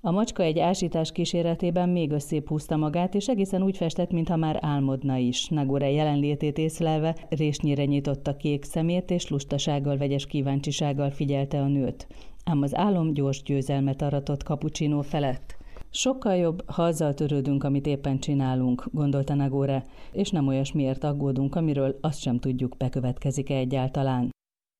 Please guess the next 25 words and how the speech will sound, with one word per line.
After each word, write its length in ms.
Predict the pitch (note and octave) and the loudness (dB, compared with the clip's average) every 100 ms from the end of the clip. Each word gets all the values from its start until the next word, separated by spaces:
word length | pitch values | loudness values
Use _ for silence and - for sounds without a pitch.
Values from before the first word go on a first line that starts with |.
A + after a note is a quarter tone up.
| - | -2
A 60 | F3+ | 2
macskabár 540 | B3+ - G#3 F#3+ F#3 | 2 0 -2 0 0
hét 360 | E3 A3 G3+ - | 2 2 2 0
macska 360 | F3 - E3 | -2 -2 -2
mestere 560 | E3 D#3 - D3+ E3+ F#3 | 0 -2 -2 0 0 0
a 120 | - | 0
lány 280 | F#3+ F3 D#3+ | 2 2 0
kezébe 460 | - D#3+ D#3+ D3+ D#3 | 0 0 0 0 0
adja 260 | D#3 D#3 | 0 0
a 40 | D3 | 0
boldogság 560 | D3+ D3 C#3+ - D3+ | 0 0 -2 -2 0
művészetének 800 | D3 D3 D3 D3 D#3 D#3 D3+ D3+ | 2 2 0 0 -2 0 0 -2
kulcsait. 720 | - D3+ D3+ F3 D3+ C#3 - - - - - | -2 -2 0 0 0 0 -4 -16 -16 -14 -2
A 80 | F3 | 2
négylábúaktól 840 | G3 F#3 E3+ D#3+ E3 D#3+ - D#3 | 4 2 0 2 0 0 0 -2
tanult 360 | D3+ D#3+ D3 C#3+ | 0 0 2 0
képességek, 840 | E3+ D#3 D#3 D3 E3 D3 D3+ D3 | -2 -2 -2 -2 0 0 0 -2
többek 300 | - C#3+ C#3+ | -4 -2 -2
közt 260 | C#3+ D3 - | -2 -4 -2
a 80 | C#3 | 0
derű, 360 | C#3+ D#3+ D#3 D#3 - | 0 2 2 0 -4
a 100 | C#3+ | -4
koncentráció, 960 | D#3+ D3+ D#3 D3 D3 D3 C#3+ E3 D3 C#3+ | 0 0 0 0 0 -2 -2 -2 0 0
az 140 | C#3 | 0
alkalmazkodás 880 | D3+ D3+ D3+ D3+ - D#3+ E3+ F3 | 0 0 0 0 -2 -2 0 -2